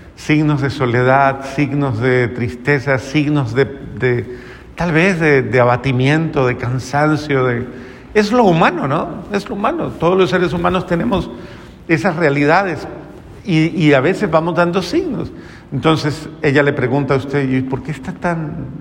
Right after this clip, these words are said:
tan tenso?". Igual usted le va a preguntar a ella: "¿Qué le pasa hoy que está como estresada?".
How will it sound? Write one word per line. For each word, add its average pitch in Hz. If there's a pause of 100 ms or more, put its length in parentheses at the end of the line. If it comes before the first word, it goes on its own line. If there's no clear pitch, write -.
(160)
tan 117
tenso?". 180 (1800)
Igual 123
usted -
le 120
va 120
a -
preguntar 117
a 117
ella: 131 (1000)
"¿Qué 139
le 143
pasa 151
hoy 185
que -
está -
como - (840)
estresada?". 131